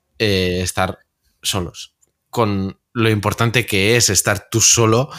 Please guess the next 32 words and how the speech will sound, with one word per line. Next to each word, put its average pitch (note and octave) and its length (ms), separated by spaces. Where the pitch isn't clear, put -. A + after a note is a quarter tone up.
que A2 140
ya G#2 80
es G#2 80
suficiente A2+ 400
que A2 80
entras, A2+ 320
entras, A2+ 240
está A2 180
entrando A2+ 400
todo, A2+ 320
todo, A2 640
o G2 80
sea, G2 120
varias G2+ 280
veces G2+ 220
que G2 80
si G2 80
la F#2+ 80
enfermera, G2+ 400
que F#2+ 100
si F#2 80
la E2 140
comida, G2+ 400
que F#2+ 80
si G2+ 100
no F2+ 60
sé - 100
qué, G2 140
que G2+ 80
si F#2 120
ahora F#2+ 220
tal, G#2+ 180